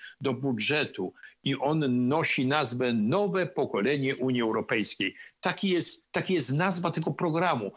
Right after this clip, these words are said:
Gigantyczny program, naprawdę niepowtarzalny, nieporównywalny z niczym innym. I teraz, panie redaktorze, jest szalenie ważne, żebyśmy sobie zdali sobie sprawę z tego, że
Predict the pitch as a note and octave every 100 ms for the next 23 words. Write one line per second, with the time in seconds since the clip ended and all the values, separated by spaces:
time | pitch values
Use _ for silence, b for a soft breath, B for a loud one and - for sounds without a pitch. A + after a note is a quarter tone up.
0 | B _ F#4 F4+ C4+ A3 - G#3 - F#3
1 | A#2+ G#2+ F#2+ C3+ - D#3+ B2+ G#2+ G#2 B
2 | B B2+ C#3 E3 C#3 E3 C#3 D#3 C3 A2
3 | G2+ G2 B - C3+ D#3+ B2 C3+ B2+ D3+
4 | D3 B2 C3+ A2+ B2+ A#2+ B2 F#2+ F2+ -
5 | B B B G#2+ E3 E3 - - - _
6 | A2+ C3+ D#3+ D3 B2+ - G#2 F#2 - A2+
7 | A2+ G3+ F3+ G2+ E2+ F#2+ E2+ G#2+ G#2 B2
8 | A2 A2 F2+ C3+ F#3+ E3+ D3+ A#2 - B2+
9 | D3 C3+ - C3+ B2 G#2+ G#2